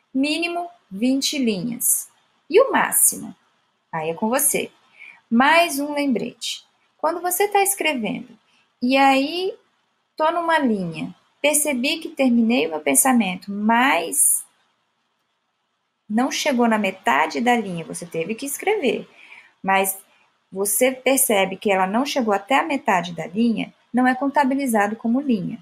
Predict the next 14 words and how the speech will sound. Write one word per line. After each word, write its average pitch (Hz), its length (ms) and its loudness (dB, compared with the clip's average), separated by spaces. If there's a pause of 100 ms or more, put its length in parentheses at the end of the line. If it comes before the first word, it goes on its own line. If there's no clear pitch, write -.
(120)
Isso - 200 -8
é - 20 -4
uma 185 140 -2
regra, 202 460 -2 (400)
tá? 165 280 -2 (300)
Então, 233 180 2
dá 262 120 4
uma, 302 300 0 (1200)
terminou 240 340 2
a 277 60 4
escrita, 277 440 -2
dá 269 220 4
uma 294 160 -2
verificada. 262 760 -4